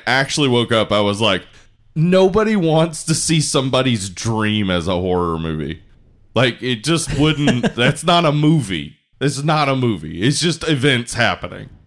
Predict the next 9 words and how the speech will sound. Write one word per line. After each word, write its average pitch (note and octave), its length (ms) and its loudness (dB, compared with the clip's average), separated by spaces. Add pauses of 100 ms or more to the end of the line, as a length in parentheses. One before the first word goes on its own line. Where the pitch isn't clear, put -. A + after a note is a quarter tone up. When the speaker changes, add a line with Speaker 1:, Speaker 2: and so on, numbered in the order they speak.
(240)
Speaker 2:
But F3+ 200 0
what F#3 220 2
if A3 180 0
the D#3+ 120 -2
guy D3 480 0
in C#3+ 240 0
the B2 80 -2
dream C#3 680 2
had A#2 580 -2